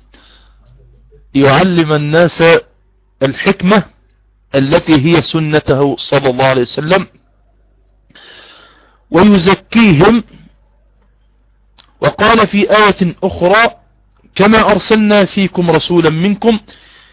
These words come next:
يتلو عليكم آياتنا ويزكيكم ويعلمكم الكتاب والحكمة ويعلمكم ما لم تكونوا تعلمون".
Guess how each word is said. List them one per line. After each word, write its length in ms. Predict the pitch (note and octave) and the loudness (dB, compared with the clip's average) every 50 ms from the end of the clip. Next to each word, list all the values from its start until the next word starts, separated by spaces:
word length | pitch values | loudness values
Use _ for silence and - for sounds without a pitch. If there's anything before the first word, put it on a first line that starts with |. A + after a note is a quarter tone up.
| _ _ D3+ | _ _ 0
يتلو 440 | D#3 G3 G#3 G3+ - F#3 F#3 F#3 F3+ | 0 0 0 0 -2 -2 0 0 0
عليكم 760 | - B2 D3 D#3+ E3+ F#3+ G3+ F#3+ E3+ - - E3 D#3+ D3+ - - | 0 0 0 2 2 2 2 0 -2 -4 -4 -4 -4 -4 -2 0
آياتنا 800 | E3 E3+ E3+ E3+ E3 D#3+ D3 C3+ - - E3+ D3 C3 G#2 F#2 - _ - | 2 2 4 4 4 2 2 0 0 -2 -2 -2 -2 -2 -4 -6 _ -2
ويزكيكم 1200 | C3 D3+ E3+ F#3 F3+ F3 D#3 D3 F3 E3 - _ - F#3+ G#3 A#3 G#3+ - - - C3 A#2+ A2 A2 | 0 2 2 2 2 2 0 0 -2 -2 -4 _ -4 0 0 0 0 -2 -6 -6 -6 -4 -4 -2
ويعلمكم 1160 | B2+ D#3 F3 F#3+ F3+ E3+ D3+ - D3+ D#3 D#3+ D#3+ E3+ G3+ A3+ A3 G#3 G3 - - - E3 D#3+ D#3 | 0 0 2 2 2 0 2 2 0 0 -2 -2 -2 -2 0 0 0 -2 -2 -4 -6 -6 -6 -6
الكتاب 580 | D3+ C3+ - - D3 - - F3 F3+ F3 D#3+ D#3 | -6 -8 -6 -8 -6 -2 0 0 2 2 2 2
والحكمة 640 | D3 D3 C#3+ C3 - - F3+ - - F3+ F#3 F3+ - _ - - _ - - - - _ _ _ | 0 0 0 -2 -4 -6 -6 -6 -4 -2 -2 -2 -4 _ -14 -20 _ -20 -20 -20 -20 _ _ _
ويعلمكم 960 | - D3+ D#3 E3 D#3+ D3+ B2 C#3+ D3+ D3 D3 E3 F3+ F3 E3+ D#3 - - D3 D3 | 0 2 2 2 2 2 2 0 -2 -2 -2 -2 -2 -2 -2 -4 -6 -6 -6 -4
ما 360 | C#3+ C#3 C#3+ D3 D3+ D3 C#3+ | -4 -2 0 2 2 2 2
لم 220 | D3 C#3 C#3 C3 | 2 0 -2 -4
تكونوا 600 | A#2+ - B2+ A#2+ - - C#3 C3 B2+ B2 A#2+ A#2 A2+ | -6 -6 -6 -6 -4 -4 -4 -2 -2 -2 -4 -4 -6
تعلمون". 540 | - B2+ A2+ A2 A2+ A#2 A#2 A2 G#2+ G2+ | -4 -2 -2 -2 -2 -4 -6 -8 -8 -10